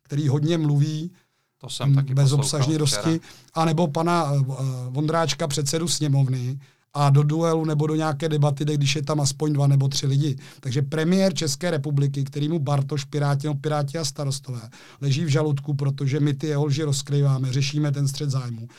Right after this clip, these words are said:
Speaker 1: a máme tu vizi, tak se bojí do té debaty. No tak aspoň v těch předvolebních debatách snad konečně teda, eh, dojde k tomu, aby ho konfrontoval ne s tím, co o nás říká, ale s tím, co my máme v programu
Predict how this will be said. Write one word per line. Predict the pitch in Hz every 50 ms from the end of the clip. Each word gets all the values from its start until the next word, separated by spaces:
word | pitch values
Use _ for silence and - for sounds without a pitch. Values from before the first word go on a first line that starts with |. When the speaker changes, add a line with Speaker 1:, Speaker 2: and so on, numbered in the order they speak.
| - - - -
Speaker 1:
a | - 139
máme | 147 156 156 156 160 147
tu | 143 143 147
vizi, | 135 135 123 120 123 120 123 - - - -
tak | - 139 139 -
se | - 175
bojí | 147 139 143 143 139 139 143
do | 131 127
té | 123 -
debaty. | 139 131 120 117 131 127 131 - 110
No | 117 123
tak | 120 143 139 139
aspoň | - 139 - - - - 160 170 160 165 165 170 - - - - _
v | -
těch | - 143
předvolebních | 139 - - 147 139 139 147 151 156 151 156 143 131
debatách | 120 135 127 135 135 139 - 151 143 139 139 139 139 - - - - - - _ _ -
snad | - - 156 156 147 139
konečně | - 143 143 147 151 143 139 - - 143 143 143 143
teda, | 139 - 143 143 143 143 143 143 147 143
eh, | 143 139 135 131 127 123
dojde | 120 143 143 143 143 156
k | 139 -
tomu, | - 151 143 147 156 139
aby | 135 139
ho | 143 143 139
konfrontoval | 143 151 151 143 143 160 151 147 139 151 151 156 151
ne | 147 147 151 165
s | 147 -
tím, | - 175 165
co | 143 - 156
o | 151
nás | 143 139 139 127
říká, | 123 131 131 - 120 113 113 - - - -
ale | 127 127 120
s | -
tím, | - 151 143
co | 143 156 151
my | 147 156 151
máme | 151 147 147 147 147
v | 139
programu | 139 139 143 135 131 139 135 131 127 127 131